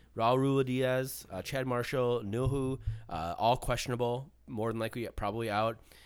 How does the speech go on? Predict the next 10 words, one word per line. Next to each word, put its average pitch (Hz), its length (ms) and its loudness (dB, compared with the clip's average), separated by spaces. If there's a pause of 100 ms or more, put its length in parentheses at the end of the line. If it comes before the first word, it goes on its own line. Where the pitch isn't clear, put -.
(180)
Um, 87 400 -6
we're 120 200 -2
gonna 147 140 -2
see, 135 540 0 (200)
uh, 95 520 -2 (220)
probably 175 440 0
minute-, 165 280 0
significant 160 500 -4
minutes 143 300 0
from 107 420 -2